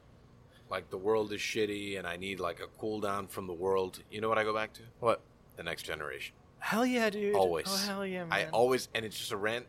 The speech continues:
Speaker 1: it, I could pick a random episode at
Speaker 2: What's,
Speaker 1: any time.
Speaker 2: what's, what's one of your favorite episodes of Next Gen?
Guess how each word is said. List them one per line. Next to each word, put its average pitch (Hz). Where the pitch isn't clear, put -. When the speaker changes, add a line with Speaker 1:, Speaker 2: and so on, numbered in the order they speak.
Speaker 1:
it, 104
I 107
could 104
pick 113
a 98
random 117
episode 113
at 98
Speaker 2:
What's, 151
Speaker 1:
any 156
time. 131
Speaker 2:
what's, 147
what's 143
one 143
of 135
your 123
favorite 120
episodes 107
of 92
Next 95
Gen? 82